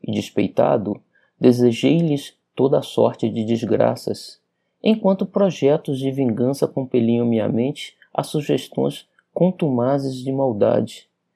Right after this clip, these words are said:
tornando-me a existência num inferno sem bálsamos, num deserto de esperanças." Ou seja, o ódio, o rancor geram efeitos negativos sobre nós mesmos, né? Então ele começou,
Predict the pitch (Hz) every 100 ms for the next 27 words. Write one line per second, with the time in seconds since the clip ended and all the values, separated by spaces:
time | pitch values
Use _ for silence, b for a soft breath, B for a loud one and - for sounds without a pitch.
0 | _ _ _ 233 220 170 156 156 156 156
1 | 139 127 - 127 127 143 143 _ - 131
2 | 143 123 - 123 127 131 127 135 _ -
3 | 139 117 110 110 - 113 110 113 - b
4 | b - 113 110 104 104 110 - - -
5 | _ - 107 - - 110 - - - -
6 | - _ _ - 127 - 98 - - -
7 | _ _ 135 117 107 117 - 92 _ -
8 | 110 117 101 - 120 147 - - _ _
9 | _ _ - 120 123 143 156 190 _ _
10 | _ _ - 131 143 135 123 123 120 -
11 | 127 131 131 113 110 101 - - - -
12 | - - - - - 127 120 135 165 175
13 | 185 175 - 147 175